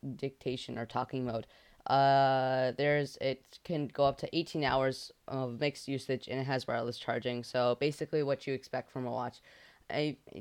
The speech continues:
it's not, it's just a watch, basically. It's just to help your experience without having to pull your phone out. So it's pretty simple. You don't need to do anything intensive. Now let's move on to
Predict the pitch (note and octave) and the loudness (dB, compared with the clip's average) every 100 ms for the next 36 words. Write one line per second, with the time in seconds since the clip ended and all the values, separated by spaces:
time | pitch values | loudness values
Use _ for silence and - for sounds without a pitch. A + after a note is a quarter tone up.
0 | - D3+ - F3 - E3+ - D#3 D#3+ C#3+ | -8 -8 -4 -2 -2 -2 -4 -4 -2 2
1 | E3 D#3+ - C3+ C3+ C3+ - C3+ B2+ C#3+ | 2 2 -2 -6 -4 -8 -6 -4 -4 -4
2 | D#3 - D3 D3+ D3+ D3+ C#3 - - C#3+ | -8 0 2 4 2 2 0 0 -2 -2
3 | C#3 - C3+ C3 A#2+ C3 C3+ C3 B2+ B2 | -2 -4 0 2 2 -2 -2 -2 -4 -6
4 | - C3+ C3 A#2+ B2 - C3+ C3 B2 B2 | 0 2 2 0 -6 0 0 0 -2 -6
5 | - - C3+ A#2+ - C#3+ - - _ G3+ | -10 -4 -2 0 -2 -8 -8 -20 _ -4
6 | E3+ D3+ D3+ C#3 C#3+ C3 C#3 - _ _ | -2 -2 -4 0 0 0 -2 -4 _ _
7 | C#3 C#3 B2+ - C3+ A2+ B2+ C3+ B2 A#2+ | -8 -6 -8 -4 -4 -4 -6 -4 -4 -4
8 | A#2+ - B2 - - - - _ - D#3+ | -8 -6 -10 -12 -20 -20 -20 _ 2 6
9 | F3+ E3 E3 D#3 C3+ C#3+ D3+ - F3+ E3+ | 6 4 0 4 6 6 2 -4 0 0